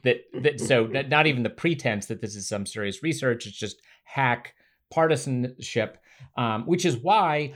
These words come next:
while it used the words dark money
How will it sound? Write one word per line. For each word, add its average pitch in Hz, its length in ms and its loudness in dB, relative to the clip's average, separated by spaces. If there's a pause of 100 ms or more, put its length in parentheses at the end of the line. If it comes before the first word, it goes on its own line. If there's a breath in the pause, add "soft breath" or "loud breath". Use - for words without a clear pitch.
(140 loud breath)
while 143 240 4
it 135 140 0
used 160 640 0
the 131 80 -2
words 123 420 2
dark 113 300 0
money 139 500 0